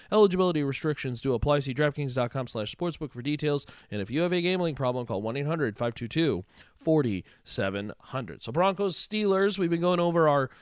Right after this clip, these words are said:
keys to the game. I'm gonna give you another one, this one on offense, and I think it's establishing that run game. And, you know, this is a Broncos team that I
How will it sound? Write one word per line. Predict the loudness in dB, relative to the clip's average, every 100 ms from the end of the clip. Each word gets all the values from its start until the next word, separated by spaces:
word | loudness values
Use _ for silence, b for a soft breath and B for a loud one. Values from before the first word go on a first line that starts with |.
| B B _
keys | 0 4 6 6 4 2 4
to | 4
the | 4
game. | 4 6 4 4
I'm | 4 2
gonna | 0
give | 0 2
you | 0
another | 2 4 6 4
one, | 2 0 2
this | 0 0
one | -2 0 0 -2 -4 B B B B
on | 0 2 4 4 2 0
offense, | 0 0 0 -2 -2 -2 -6 -6
and |
I | -6
think | -6 -6 -4
it's | -4 -6
establishing | -6 -4 0 2 2 2 0 -2 -2
that | 0 -2 -4
run | -4 -4 -4 -6
game. | -8 -6 -8 -10 -12
And, | -10 -10 -14 B B B B -10
you | -4
know, | -2 0
this | 0 -2
is | -2
a | -2 -2
Broncos | 0 -2 0 -4 -4
team | -6 -6 -6 -6 -6 -10 _ _ _ _ _ _ _ -20 -10
that | 2 2
I | 2